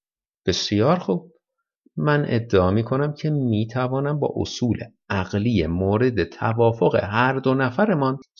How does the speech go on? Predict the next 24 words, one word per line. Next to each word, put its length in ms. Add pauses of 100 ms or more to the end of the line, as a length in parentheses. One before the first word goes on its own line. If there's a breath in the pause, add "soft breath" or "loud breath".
(120)
ثابت 420
کنم 340
خدای 520
اسلام 440 (380)
یا 180
کلاً 400
خدای 640
ادیان 560
توحیدی، 640 (160)
یا 140
بهتر 300
بگویم 400 (280)
خدایی 760
که 180
خیر 540
مطلق، 360 (280)
قادر 500
مطلق 500
و 120 (120)
دانای 500
مطلق 480
باشد 360
وجود 680
ندارد. 440